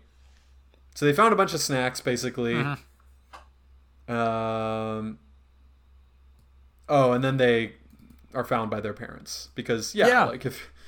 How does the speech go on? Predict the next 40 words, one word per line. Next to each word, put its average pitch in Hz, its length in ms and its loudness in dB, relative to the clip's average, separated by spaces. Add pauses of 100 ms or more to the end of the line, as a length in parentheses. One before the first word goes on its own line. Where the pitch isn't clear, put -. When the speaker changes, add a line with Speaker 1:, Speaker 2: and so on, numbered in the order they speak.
(240)
Speaker 1:
if 208 160 10
your 214 120 12
kids 247 300 8
are 202 120 8
like, 175 280 10
"I'm 254 180 6
heading 196 220 4
to 233 80 4
the 240 60 6
library 233 460 6
to 135 60 0
work 175 160 0
on 208 80 2
a 196 60 2
project," 165 400 4
and 135 80 -2
then 143 80 0
they 147 60 0
don't 156 160 -4
come 147 120 0
home 147 240 0
that 127 160 -4
night, 120 180 -2
you're 131 100 -4
probably 180 280 2
gonna 165 120 0
go 151 120 4
to 147 80 2
the 123 80 -2
library 110 600 0
with 110 160 -6
Speaker 2:
Mm-hmm. 123 200 -10 (680)
Speaker 1:
the 120 100 -8
cops 117 520 0
and 131 140 -6
be 123 80 -6 (240)
like, 123 140 -4
"All 139 140 0
right, 123 200 -4
let's, 131 360 -6